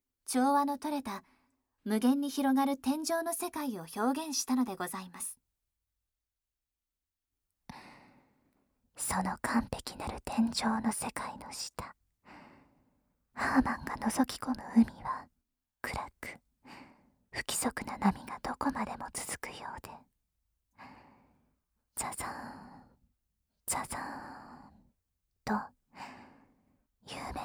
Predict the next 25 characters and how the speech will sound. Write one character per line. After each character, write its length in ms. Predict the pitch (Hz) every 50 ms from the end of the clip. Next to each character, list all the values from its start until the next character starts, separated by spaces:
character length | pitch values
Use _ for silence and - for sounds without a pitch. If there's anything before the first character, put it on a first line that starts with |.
| - -
の 100 | - -
境 160 | - - - -
か 380 | - - - - - - - -
ら 100 | - -
手 120 | - - -
招 280 | - 247 247 247 233 -
き 80 | -
す 160 | - - - -
る 120 | - -
か 120 | - - -
の 80 | - -
よ 220 | - - - - -
う 20 |
な 100 | - - -
潮 280 | - - - - -
騒 200 | - - - - - - - -
に、 80 | - - - _ _ _ _ _ _ _ _ _ _ _ _ - - - - - - - - _ _ _ _ _ _ _ _ _ _ _ _ _ _ _ _ _ _ -
ハ 240 | - - - 226 220
ー 40 | -
マ 140 | - -
ン 80 | - -
の 80 | - -
視 180 | - - -
線 140 | - - - - - - -
は、 200 | - - - -